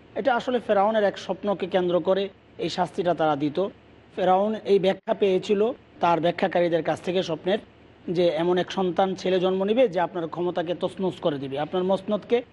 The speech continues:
ধ্বংস করে দিবে। সেই ব্যাখ্যার প্রেক্ষিতে ফেরাউন বনি ইসরায়েলের সমস্ত ছেলেদেরকে হত্যা করা শুরু করলো এবং মেয়েদেরকে ছেড়ে দেওয়া শুরু করলো।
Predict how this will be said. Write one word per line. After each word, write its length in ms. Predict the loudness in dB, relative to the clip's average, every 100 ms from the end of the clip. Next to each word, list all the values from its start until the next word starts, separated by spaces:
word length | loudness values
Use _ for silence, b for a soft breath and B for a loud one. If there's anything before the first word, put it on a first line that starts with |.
| -14 -2
ধ্বংস 280 | 0 0 0
করে 240 | 0 0
দিবে। 220 | -2 -8 -12 -18 -20 -20 -20 -20 -20 -8
সেই 260 | 0 2
ব্যাখ্যার 360 | 2 0 0 -4
প্রেক্ষিতে 540 | -4 -6 -6 -4 -6 -6 -20 -2
ফেরাউন 420 | 2 4 2 0 -6 -8 -2
বনি 160 | -2
ইসরায়েলের 400 | -2 2 4 4
সমস্ত 500 | 2 -4 -4 -4 0
ছেলেদেরকে 540 | 0 2 2 2 0 -2
হত্যা 340 | -4 -2 -2
করা 200 | 0 -2
শুরু 200 | -2 -4
করলো 300 | -2 -4 -6 -16 -20 -20 -20 -20 -6
এবং 260 | 0 0 0
মেয়েদেরকে 500 | 0 0 0 0 -4
ছেড়ে 280 | 0 2 4
দেওয়া 160 | 2
শুরু 220 | 2 -4
করলো। 300 | -4 -6 -8